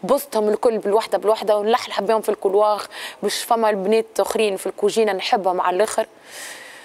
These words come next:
آه، قلت لهم: "بربي خلينا نبوس صاحباتي يا مان"، حتى نراهم جوست نطلع عليهم هكا ونقول لهم: "باي باي".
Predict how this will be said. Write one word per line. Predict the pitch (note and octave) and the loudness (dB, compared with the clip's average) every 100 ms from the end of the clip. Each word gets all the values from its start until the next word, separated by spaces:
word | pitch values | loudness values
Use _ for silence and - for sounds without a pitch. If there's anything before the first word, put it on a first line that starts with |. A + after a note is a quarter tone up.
| - - A3 | -20 -2 2
آه، | G#3+ G3+ G3+ G3 G3+ | 4 4 4 4 2
قلت | - A3 B3 | 0 0 2
لهم: | A#3 A3 | 2 2
"بربي | A3 G#3+ G3+ | 2 2 0
خلينا | - G#3+ | 0 0
نبوس | G3 G#3+ - | 2 0 0
صاحباتي | - F3+ A3 G#3+ G#3 | -6 0 0 2 0
يا | |
مان"، | F#3 G#3 A3 G#3+ G#3 G3 | 0 2 0 0 -2 -2
حتى | - - - | -2 -4 0
نراهم | E4+ D4+ D4 D#4 E4 D4+ C#4 | 2 2 2 2 2 2 2
جوست | A3 D#4+ - | 0 -2 -2
نطلع | A#3+ - D#4+ | -4 0 0
عليهم | D4 C4 C4 A#3+ | 2 0 0 -2
هكا | C4+ | -4
ونقول | B3 - B3 | -4 -2 -2
لهم: | A3+ | 0
"باي | A#3 A3 | 0 0
باي". | F#3 | 0